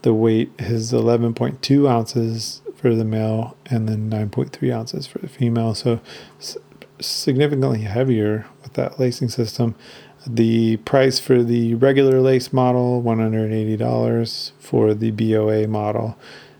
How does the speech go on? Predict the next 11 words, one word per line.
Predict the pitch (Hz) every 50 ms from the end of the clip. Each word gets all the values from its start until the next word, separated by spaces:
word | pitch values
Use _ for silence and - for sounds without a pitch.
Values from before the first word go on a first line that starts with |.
| _ _ -
two | - 151 156 151
hundred | 131 139 135 131 135 135 135 -
and | 269 180 120 110 107 -
ten | - - 120 117 117 117 117 117 117 113
dollars. | 110 101 92 92 92 95 101 101 101 101 98 - -
And | 285 208 131
that's | 123 120 113 -
all | 127 123 123
I | 127 127 143
know. | 156 170 160 127 - - - - - - - - - - -
Hey, | - 131 123 120 -